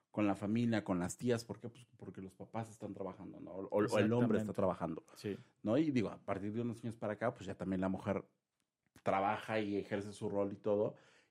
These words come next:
Speaker 1: Y pues también los hombres se pueden quedar en casa.
Speaker 2: Totalmente. Y hay muchos casos de hombres que se quedan en casa y que prefieren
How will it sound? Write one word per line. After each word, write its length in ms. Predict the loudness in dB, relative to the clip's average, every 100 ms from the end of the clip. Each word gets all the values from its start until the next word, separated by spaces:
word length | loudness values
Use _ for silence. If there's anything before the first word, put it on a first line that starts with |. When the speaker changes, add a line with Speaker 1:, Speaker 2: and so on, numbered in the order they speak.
| -6
Speaker 1:
Y 60 |
pues 160 | -6 -2
también 280 | 2 4 4
los 160 | 4
hombres 180 | 4 2
se 60 | 0
pueden 180 | -4 -2
quedar 160 | -2
en 60 | -2
casa. 200 | -6 -10 _ _ _ _
Speaker 2:
Totalmente. 480 | -6 -4 -2 -2 -2 0
Y 80 |
hay 80 | 2
muchos 340 | 4 2 2 -2
casos 320 | -2 -2 -2
de 60 |
hombres 200 | -2 -2
que 120 | -4 -4
se 100 | -4
quedan 220 | -4 -4
en 100 | 0
casa 400 | 2 2 4 2
y 120 | 0
que 220 | -2 -4 -2
prefieren 500 | -6 -2 0 0